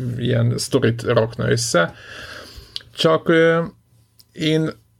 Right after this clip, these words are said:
én, ö, azon töprengtem,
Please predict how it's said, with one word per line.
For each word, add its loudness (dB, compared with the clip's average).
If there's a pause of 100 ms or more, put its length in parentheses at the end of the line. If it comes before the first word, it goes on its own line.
(160)
én, -4
ö, 0 (400)
azon 0
töprengtem, 0